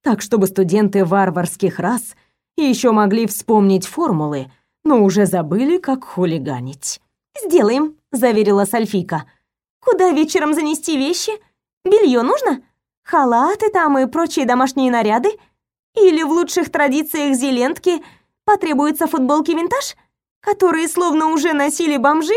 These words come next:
а затем наша девушка отобрала вещи с боем, и те пострадали дополнительно?» Я хихикнула. Похоже, тут все понимали наш юмор. Что ж, уже легче. Девушке нужно всё.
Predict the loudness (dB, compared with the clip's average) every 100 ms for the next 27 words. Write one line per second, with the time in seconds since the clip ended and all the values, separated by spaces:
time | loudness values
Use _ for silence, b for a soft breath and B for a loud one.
0 | 2 4 2 2 0 0 -4 -4 _ _
1 | _ -2 0 0 0 0 0 2 2 2
2 | 2 2 2 2 0 -4 -2 -2 0 0
3 | 0 -2 -8 _ _ _ _ 2 4 4
4 | 2 -2 0 -2 0 0 2 2 2 2
5 | 0 0 0 -2 -4 -4 -2 -4 -10 _
6 | _ _ _ _ _ -2 0 0 0 -4
7 | -2 -4 -2 -2 -4 b b _ _ _
8 | _ -4 -2 0 0 0 -4 -6 -8 -4
9 | -2 0 2 2 2 2 0 -2 -2 0
10 | 0 -4 -16 _ _ _ _ _ _ -10
11 | 0 0 0 -12 _ _ _ 0 2 4
12 | 4 2 0 -4 -8 -8 _ _ _ _
13 | _ _ _ _ -2 2 4 2 0 -2
14 | -2 0 0 -2 -4 -6 -12